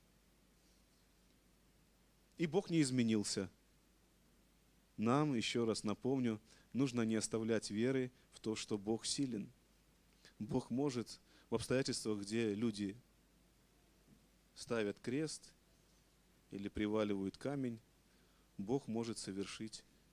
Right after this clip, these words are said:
чудо. Это урок первый. Урок второй и последний на сегодняшний день. Бог с-, снисходителен и заинтересован в нас. Верите, что Бог снисходителен к людям? Ну,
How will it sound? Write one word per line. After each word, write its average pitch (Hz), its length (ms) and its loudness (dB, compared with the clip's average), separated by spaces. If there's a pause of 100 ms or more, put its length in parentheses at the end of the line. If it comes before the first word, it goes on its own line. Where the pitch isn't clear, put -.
чудо. 92 480 -8 (1500)
Это 185 180 0
урок 120 260 0
первый. 92 420 0 (260)
Урок 156 260 2
второй 110 420 4 (800)
и 127 80 -4
последний 101 460 0
на 92 140 -4
сегодняшний 98 480 -8
день. 95 260 -6 (800)
Бог 156 560 10
с-, - 580 -6
снисходителен 156 1080 4 (300)
и 180 140 2
заинтересован 123 880 2
в 101 60 -4
нас. 95 360 -2 (540)
Верите, 170 300 6
что 135 180 0
Бог 123 180 2
снисходителен 110 640 0
к - 80 -8
людям? 95 340 0 (1400)
Ну, 120 480 -4